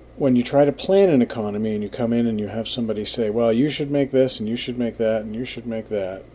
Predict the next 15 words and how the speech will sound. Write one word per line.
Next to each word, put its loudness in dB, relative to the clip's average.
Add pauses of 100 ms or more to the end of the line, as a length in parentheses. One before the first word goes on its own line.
um, -8
you 0
don't 2
know 4
whether 4
there's 0
gonna -2
be -6
a -10
flood 2
or -4
a -10
drought 6
or, -2
or, -8